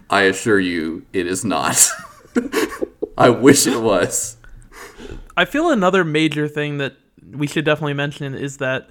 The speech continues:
Speaker 2: one of the main villains is, uh,
Speaker 1: Oh, yeah.
Speaker 2: Serizawa's son. <laughs> Who, Serizawa, if you don't remember, is the, the major Godzilla expert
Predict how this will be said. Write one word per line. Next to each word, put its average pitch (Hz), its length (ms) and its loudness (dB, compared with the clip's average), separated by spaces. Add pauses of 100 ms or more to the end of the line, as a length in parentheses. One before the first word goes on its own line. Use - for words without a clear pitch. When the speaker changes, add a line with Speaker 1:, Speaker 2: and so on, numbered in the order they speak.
(380)
Speaker 2:
one 170 300 2
of 285 140 2
the 165 100 4
main 170 440 0
villains 202 640 0 (540)
is, 151 520 0 (480)
uh, 120 360 -2 (220)
Speaker 1:
Oh, 92 200 -8
yeah. 165 120 -2
Speaker 2:
Serizawa's 175 600 6
son. 151 600 -2 (1120)
<laughs> - 80 -8 (680)
Who, 151 180 2
Serizawa, 156 760 4
if 139 100 -6
you 143 60 -4
don't 135 200 -4
remember, 135 320 -4
is 135 240 -4
the, 131 360 -6
the 135 140 -8
major 143 760 -2 (160)
Godzilla 139 480 0
expert - 600 -6